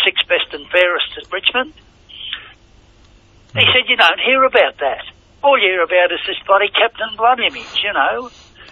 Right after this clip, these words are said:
Speaker 1: And he, he was annoyed that Jack wasn't promoted for the fantastic skills that he had as a footballer.
Speaker 2: Yes, yes.
Speaker 1: As well as the other. But
Speaker 2: Hmm.
Speaker 1: he said, "You never hear about that side of him." He said, and it,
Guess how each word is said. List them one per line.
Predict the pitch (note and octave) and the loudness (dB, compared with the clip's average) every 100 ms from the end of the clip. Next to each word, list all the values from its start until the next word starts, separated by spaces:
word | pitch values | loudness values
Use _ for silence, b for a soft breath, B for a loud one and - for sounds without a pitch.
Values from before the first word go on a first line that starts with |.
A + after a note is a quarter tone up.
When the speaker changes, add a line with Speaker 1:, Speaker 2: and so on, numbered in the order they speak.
| B | B
Speaker 1:
And | F#3+ | 0
he, | A3+ - G3+ | 0 2 0
he | B3 | 2
was | A#3+ F#3+ | 0 -2
annoyed | F#3 F#3+ G#3+ D#3 C#3+ - G3+ B B - | -2 2 4 4 2 -4 -12 B B -6
that | F3+ - | -6 0
Jack | A3 G3 - _ _ _ | 2 2 0 _ _ _
wasn't | F3+ F3+ G3 D#3+ | 0 0 0 -6
promoted | - E3+ F3+ E3+ B2+ C#3+ - - B _ - | -2 4 4 4 0 -8 -10 -20 B _ -4
for | F3 | 0
the | D#3+ D3+ - _ _ _ _ - - - - - - | 0 -2 -8 _ _ _ _ -20 -20 -20 -20 -18 0
fantastic | F#3+ F3+ - - A#3+ - A3 - | 0 0 0 2 2 0 -2 -2
skills | - A3 D#3 - - - | 2 2 0 -2 -4 -2
that | E3 | -4
he | D#3 | -2
had | - F#3 - - | 2 2 0 -8
as | - | -6
a | - | -2
footballer. | - A#3 - F#3 A#2+ - - _ - | 0 2 4 2 2 -2 -6 _ -10
Speaker 2:
Yes, | G#2 G#2+ G2 - - | -2 0 0 -4 -12
yes. | G#2 G#2+ G#3 F#3+ | -4 2 2 2
Speaker 1:
As | G#3+ | 4
well | B3 G#3 | 4 4
as | E3+ - | 0 0
the | D3+ C3+ | 2 2
other. | B2+ C3 - B B | 0 -4 -10 B B
But | F#3+ | -4
Speaker 2:
Hmm. | F3+ | -2
Speaker 1:
he | F#3+ - | -2 0
said, | A3 | 0
"You | A3+ | 0
never | A3+ A#3 G#3 | 2 2 0
hear | A3 B3+ B3 | 0 2 2
about | A#3+ E3+ C3+ - | 2 0 0 -4
that | C3 - | -8 -2
side | C#3+ C3+ | 0 0
of | C3 | -2
him." | A#2+ B B B B | -10 B B B B
He | F#3 - | -6 -2
said, | G3 - - | -2 -2 -8
and | - F#3 | -2 0
it, | - | -2